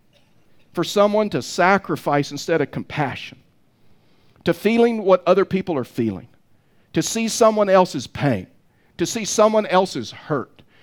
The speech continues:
to see someone else's differences,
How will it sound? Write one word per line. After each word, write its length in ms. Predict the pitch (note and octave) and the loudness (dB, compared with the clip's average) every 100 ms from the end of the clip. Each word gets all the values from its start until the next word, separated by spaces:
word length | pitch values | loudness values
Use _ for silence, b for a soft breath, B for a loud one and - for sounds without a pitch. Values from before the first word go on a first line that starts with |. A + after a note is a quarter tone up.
| b b | b b
to 80 | F#3+ | -4
see 240 | - A3+ | -2 -6
someone 640 | F3 - G#3+ A3+ A3+ A3 - | -4 2 4 4 2 0 0
else's 540 | F3+ F3 - G3 D3 | 0 0 -4 -10 -12
differences, 1000 | - - F#3 F3+ D3+ B2+ - G#2 - - | -12 0 2 2 -2 -8 -10 -12 -14 -20